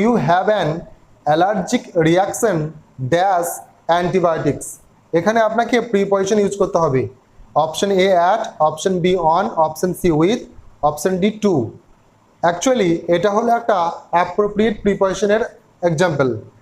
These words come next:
রিয়াকশন এই শব্দটার পর সবসময় to ব্যবহার করা হয়। এই জিনিসটা যদি আপনি মনে রাখতে পারেন, তাহলে কিন্তু রিয়াকশন দিয়ে যে কোনো কোশ্চেন পড়লেই আপনাকে কিন্তু আর এত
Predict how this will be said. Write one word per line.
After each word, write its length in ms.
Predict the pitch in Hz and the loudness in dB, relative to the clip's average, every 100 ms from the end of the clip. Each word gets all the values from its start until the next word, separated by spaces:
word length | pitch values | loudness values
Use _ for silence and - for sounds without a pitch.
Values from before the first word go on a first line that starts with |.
| _ 143 | _ 2
রিয়াকশন 500 | 165 226 - - 240 170 165 - - 180 | 2 2 -2 -2 0 -2 -6 -14 -4 0
এই 60 | 208 | 0
শব্দটার 380 | 190 185 170 214 220 | 0 -2 -2 -2 2
পর 160 | 208 175 160 | 2 0 -2
সবসময় 540 | 190 196 - 226 202 165 - - _ _ _ | -4 -4 -4 0 0 0 -6 -16 _ _ _
to 80 | 247 254 | 0 2
ব্যবহার 400 | 202 180 165 170 165 | 2 2 2 0 2
করা 140 | 160 147 | 0 2
হয়। 200 | 151 131 101 - - _ _ _ _ _ - | 0 0 -6 -12 -20 _ _ _ _ _ -2
এই 160 | 185 220 | 0 2
জিনিসটা 280 | 190 226 226 226 | 2 0 0 0
যদি 120 | 220 214 | 0 2
আপনি 120 | 214 202 | 2 2
মনে 120 | 202 | 2
রাখতে 180 | 202 214 202 | 2 0 0
পারেন, 220 | 214 175 143 - _ _ | 2 0 -2 -10 _ _
তাহলে 180 | 170 190 190 | 0 2 2
কিন্তু 240 | 220 214 196 170 | 0 2 2 4
রিয়াকশন 360 | 175 180 226 220 | 2 0 0 2
দিয়ে 120 | 214 202 - | 2 2 0
যে 80 | 196 202 | 0 0
কোনো 180 | 208 220 220 - - - | 0 2 0 -2 -16 -2
কোশ্চেন 340 | 190 190 - 214 208 | -2 0 -2 -2 0
পড়লেই 380 | 208 214 226 185 - - - | 0 2 2 0 -4 -4 -2
আপনাকে 300 | 170 190 185 196 | 0 0 0 0
কিন্তু 180 | 208 208 - 175 | 0 0 0 2
আর 80 | 190 190 | 2 2
এত 100 | 180 | 0